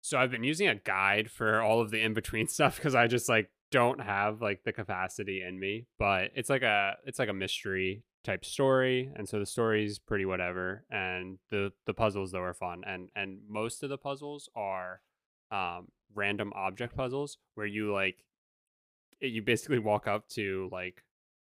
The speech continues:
a pile of junk, and then it's, like, find, it's like a, it's like a, it's like a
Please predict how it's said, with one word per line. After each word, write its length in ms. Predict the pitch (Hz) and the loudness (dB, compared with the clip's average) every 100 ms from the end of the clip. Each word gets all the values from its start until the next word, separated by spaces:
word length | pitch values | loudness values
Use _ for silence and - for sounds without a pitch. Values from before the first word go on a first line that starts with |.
| _ - | _ -6
a 240 | 98 95 104 _ _ | -2 -2 -4 _ _
pile 320 | - 101 110 | 2 4 6
of 100 | 120 | 4
junk, 500 | - 165 117 101 - _ - | 4 4 4 0 -10 _ -4
and 180 | 104 104 | 0 2
then 140 | 98 | 2
it's, 160 | 95 - | 2 0
like, 180 | 95 - - - | -2 -2 -20 0
find, 300 | 120 107 107 113 | 2 2 2 0
it's 140 | 117 | 0
like 100 | 110 | 0
a, 100 | 104 | 0
it's 120 | 113 113 | -2 -2
like 120 | 104 | -2
a, 200 | 92 98 | -2 -2
it's 140 | 120 - | -6 -6
like 100 | 101 | -6
a 220 | 98 | -6